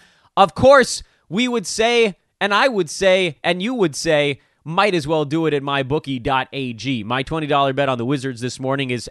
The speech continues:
at my bookie dot A G. They're my bookie bet on, uh, Twitter, by the way, if you wanna give them a follow. I think they have contests where you can get in.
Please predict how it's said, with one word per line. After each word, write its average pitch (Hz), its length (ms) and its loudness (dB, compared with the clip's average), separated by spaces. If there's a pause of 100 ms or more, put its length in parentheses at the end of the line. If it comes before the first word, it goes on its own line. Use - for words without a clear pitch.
at 175 340 2 (220)
my 120 280 -2
bookie 117 460 -4 (140)
dot 123 340 0 (100)
A 131 220 -4
G. 151 440 -2 (240)
They're 214 160 0
my 180 240 4
bookie 175 300 0
bet 180 300 2 (140)
on, 139 320 -2
uh, 127 180 2
Twitter, 147 320 -2
by 101 160 -4
the 101 80 -8
way, 98 120 -6
if 95 80 -12
you 113 80 -10
wanna 107 140 -8
give 113 180 -8
them 107 100 -12
a 95 60 -10
follow. 120 380 0
I 110 120 0
think 113 160 -14
they 110 80 -6
have 90 160 -8
contests 127 560 -4
where 101 80 -8
you 101 100 -8
can 98 120 -14
get 113 200 0
in. 107 200 -4